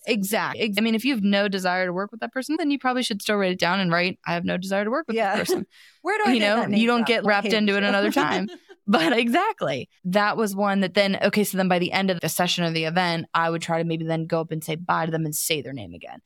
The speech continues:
Speaker 2: Yeah.
Speaker 1: "Oh, it was so nice to meet you. We'll have to get on the golf course soon. I hope you and your husband, John, have a great weekend here." Like, I would try
Speaker 2: Yeah.
Speaker 1: to repeat some of the things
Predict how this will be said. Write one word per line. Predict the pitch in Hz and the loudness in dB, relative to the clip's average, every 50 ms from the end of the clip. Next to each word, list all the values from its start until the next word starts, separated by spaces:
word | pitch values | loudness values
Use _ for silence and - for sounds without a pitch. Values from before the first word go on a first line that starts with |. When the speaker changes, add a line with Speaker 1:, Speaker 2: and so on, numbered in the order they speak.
| _ - | _ -12
Speaker 2:
Yeah. | 175 180 160 147 170 | -10 -8 -8 -2 0
Speaker 1:
"Oh, | 190 247 240 220 196 170 - | 2 4 4 4 2 2 2
it | - 202 190 | 0 0 2
was | 190 - | 0 0
so | - 220 202 | 2 2 2
nice | 196 190 185 185 - | 2 2 0 0 -2
to | - - | -2 0
meet | 180 185 185 175 - - | 0 2 0 0 -2 -2
you. | 180 175 175 170 170 170 | -2 -2 0 0 0 0
We'll | 175 175 175 | 0 -2 -2
have | 170 | -4
to | - 185 | -4 -4
get | 175 170 | -2 -2
on | 165 170 | -2 -2
the | 165 | 0
golf | 196 208 208 196 - | 0 0 0 -2 -4
course | - - 202 196 196 - | -6 -6 -4 -4 -6 -6
soon. | - - 185 180 175 175 175 175 170 170 170 170 170 170 175 - - | -6 -2 -2 -2 0 0 -2 -2 -2 0 -2 -2 -2 -4 -6 -4 -2
I | - 185 | 0 2
hope | 196 190 180 170 175 _ | 2 2 2 0 -2 _
you | - 180 185 180 175 175 | -8 -4 -2 0 0 2
and | 170 170 170 170 160 | 2 2 0 0 -2
your | - 156 165 160 165 165 165 165 | 0 0 0 2 2 0 0 -2
husband, | - - 175 165 175 185 170 170 165 165 170 170 - - _ _ _ - | -2 -2 -2 -2 -2 -2 -4 -4 -2 -4 -4 -6 -6 -8 _ _ _ -6
John, | - 175 160 160 160 165 | -2 -2 0 0 0 0
have | 170 160 | 0 0
a | 160 | -2
great | - 175 175 170 165 160 - - _ - | -2 -2 -2 -2 -2 -2 -4 -8 _ -8
weekend | - 165 156 - - - - - | -6 -6 -4 -2 -4 -4 -4 -6
here." | - - - - - | -10 -12 -12 -10 -6
Like, | 151 175 175 | -4 0 0
I | 190 190 | 2 2
would | 180 175 | 0 0
try | 185 190 208 | 0 0 0
Speaker 2:
Yeah. | 208 | 2
Speaker 1:
to | 190 | 0
repeat | 175 165 - - - 185 196 - | -2 -4 -4 -6 -8 -8 -6 -2
some | 202 196 | -2 0
of | 202 196 | 0 0
the | 202 | -2
things | - 220 220 220 214 | -2 0 0 0 -2